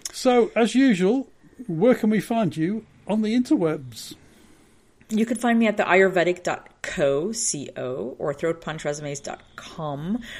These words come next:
Speaker 2: or Instagram at Karina Tovmasian or the Ayurvedic one oh eight, or making rabbit finger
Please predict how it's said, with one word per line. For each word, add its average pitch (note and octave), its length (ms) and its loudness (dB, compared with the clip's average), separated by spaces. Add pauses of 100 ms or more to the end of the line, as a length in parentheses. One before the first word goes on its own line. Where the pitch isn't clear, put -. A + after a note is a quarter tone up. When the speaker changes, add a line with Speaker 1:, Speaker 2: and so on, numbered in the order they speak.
(160)
Speaker 2:
or - 160 -2
Instagram F#3+ 800 0
at E3+ 300 -2
Karina A3 400 0
Tovmasian G3+ 600 0
or F#3 100 0
the - 80 -4
Ayurvedic F#3 560 0
one F#3+ 140 2
oh F3+ 120 2
eight, F#3 220 0
or F3 80 -4
making F3+ 640 -4
rabbit A3+ 320 2
finger D3 640 -4